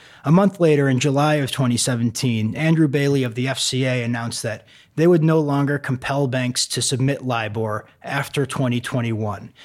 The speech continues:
So this twenty, end of twenty twenty-one date is gonna be an extremely important one for this transition process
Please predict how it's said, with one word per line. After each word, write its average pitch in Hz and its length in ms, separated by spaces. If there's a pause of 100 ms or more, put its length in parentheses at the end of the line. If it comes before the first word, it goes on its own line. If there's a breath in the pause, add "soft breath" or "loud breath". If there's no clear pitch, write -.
(200 loud breath)
So 165 140
this 202 180
twenty, 180 440
end 190 200
of 175 80
twenty 165 300
twenty-one 156 480
date 127 240
is 123 80
gonna 131 160
be 127 100
an 123 60
extremely 139 480
important 127 500
one 113 200
for 120 180
this 117 180
transition 135 720
process 113 580